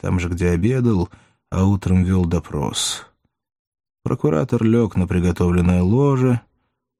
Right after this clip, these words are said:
но сон не пожелал прийти к нему.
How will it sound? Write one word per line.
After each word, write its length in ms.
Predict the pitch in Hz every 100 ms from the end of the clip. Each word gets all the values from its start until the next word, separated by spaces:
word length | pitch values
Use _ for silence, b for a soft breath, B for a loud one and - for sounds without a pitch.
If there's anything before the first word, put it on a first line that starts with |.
| _ _ _ _ _ _
но 180 | - 101
сон 420 | 101 - 120 113
не 100 | 113
пожелал 600 | 104 104 98 98 90 73
прийти 440 | - 80 71 - 67
к 100 | -
нему. 380 | 71 64 62